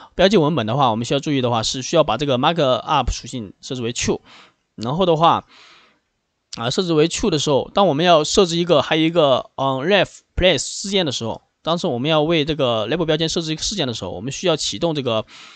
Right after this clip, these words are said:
呃，I F，啊，I F这个标记，啊，标记文本。呃，在我们的需要的字段啊，啊，大家注意一下啊，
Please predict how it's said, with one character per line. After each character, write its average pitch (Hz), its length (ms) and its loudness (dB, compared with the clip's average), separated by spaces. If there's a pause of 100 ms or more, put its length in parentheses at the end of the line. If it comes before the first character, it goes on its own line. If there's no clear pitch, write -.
(400)
呃 113 180 -4
，I 180 320 0
F， 190 420 -2 (460)
啊 113 200 -8
，I 180 260 0
F 165 120 -10
这 147 120 -6
个 131 60 -6
标 143 200 0
记， 151 220 -8 (100)
啊， 110 220 -12
标 127 100 -4
记 139 80 -6
文 113 160 -6
本。 101 140 -10 (680)
呃， 110 220 -4
在 180 160 2
我 139 80 4
们 135 140 -2
的 143 100 0
需 - 220 0
要 202 60 8
的 170 60 0
字 208 200 -4
段 147 180 2
啊， 107 240 -4 (960)
啊， 143 140 -2
大 196 100 6
家 185 80 8
注 208 160 0
意 185 60 0
一 160 40 -2
下 139 140 2
啊， 113 200 -2